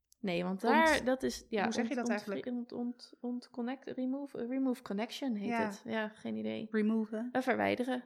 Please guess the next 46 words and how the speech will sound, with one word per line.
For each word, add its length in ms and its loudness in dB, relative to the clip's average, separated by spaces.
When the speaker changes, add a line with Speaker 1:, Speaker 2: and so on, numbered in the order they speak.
Speaker 1:
noemde 240 -2
die 200 0
het. 200 -8
Ja, 300 -4
ik 200 -4
vond 200 0
het 260 -4
zo 440 2
tekenend 560 0
en 240 0
zo 180 2
dat 120 0
ik 80 -8
dacht 200 -4
van, 240 -4
"Oké, 300 0
mooi, 240 0
ik 80 -6
weet 160 -2
nu 60 -2
helemaal 300 -2
zeker 580 -2
dat 180 -4
dit 160 -8
gewoon 180 -4
een 60 -2
goede 200 -2
keuze 320 0
was." 340 -2
Maar 260 -4
<laughs> 120 -18
het 380 -8
is 100 -14
toch 160 -20
bizar 280 -16
dat 140 -14
dat 160 -14
van 120 -8
een 80 -6
volwassen 480 -6
man... 320 -6
Dat 140 -4
hij 160 0
zo 220 4
kan 160 -4
reageren. 640 -2